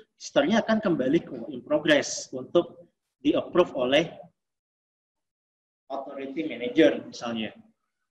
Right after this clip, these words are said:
Nah, ini se-, eh, salah satu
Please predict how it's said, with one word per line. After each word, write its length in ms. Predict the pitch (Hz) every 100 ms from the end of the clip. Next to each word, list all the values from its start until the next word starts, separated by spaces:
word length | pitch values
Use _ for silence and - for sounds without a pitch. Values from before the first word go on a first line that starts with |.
| _ _ _ _ -
Nah, 220 | 156 - - _ _ _ _ _ _ _ _ _ _ _ _ _ _ _ _ _ _ _ -
ini 180 | 160 214
se-, 160 | -
eh, 340 | - 160 160 160
salah 260 | - 151 147
satu 600 | 151 - 175 175 180